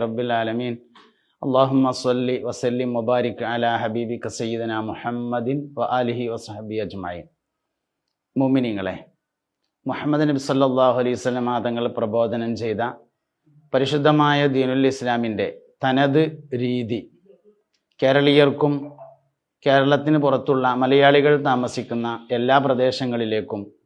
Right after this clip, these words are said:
എത്തിച്ചു കൊടുക്കുന്നതിന് വേണ്ടി തൊണ്ണൂറ്റിയെട്ട് വർഷമായി പ്രവർത്തിച്ചു കൊണ്ടിരിക്കുന്ന മഹത്തായ ഒരു സംഘടനയാണ് സമസ്ത കേരള ജംഇയ്യത്തുൽ ഉലമ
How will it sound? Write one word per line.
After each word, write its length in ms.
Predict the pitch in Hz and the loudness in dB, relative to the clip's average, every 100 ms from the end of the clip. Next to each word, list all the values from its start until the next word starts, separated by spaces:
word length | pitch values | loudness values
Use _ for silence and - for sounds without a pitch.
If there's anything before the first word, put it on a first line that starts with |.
| _ _ - | _ _ -4
എത്തിച്ചു 360 | 135 - 143 156 | -2 -2 0 2
കൊടുക്കുന്നതിന് 600 | 135 135 131 127 120 117 | 2 2 -2 -4 -2 -2
വേണ്ടി 300 | 113 107 104 127 - _ _ _ - | -2 -2 -4 -6 -10 _ _ _ -2
തൊണ്ണൂറ്റിയെട്ട് 760 | 131 135 151 - 151 143 139 151 - | 2 4 4 4 4 4 2 0 2
വർഷമായി 640 | 127 120 - 127 117 113 107 - _ _ _ | -2 -2 -6 -4 -2 -2 -6 -12 _ _ _
പ്രവർത്തിച്ചു 460 | 127 131 123 127 - | 0 2 2 -2 -2
കൊണ്ടിരിക്കുന്ന 540 | 120 113 107 104 107 104 104 _ _ _ _ | -2 -2 -4 -4 -6 -6 -8 _ _ _ _
മഹത്തായ 500 | 139 123 135 139 151 151 147 | -4 -2 -2 2 4 4 4
ഒരു 100 | 139 | 2
സംഘടനയാണ് 640 | 135 127 123 123 113 107 104 107 - | -2 -4 -2 -2 -2 -2 -4 -8 -8
സമസ്ത 300 | 123 120 113 117 | -6 -6 -6 -6
കേരള 240 | 120 117 113 | -4 -2 -4
ജംഇയ്യത്തുൽ 560 | 113 113 110 113 117 110 | -4 -4 -4 -6 -4 -4
ഉലമ 220 | 104 107 | -2 -4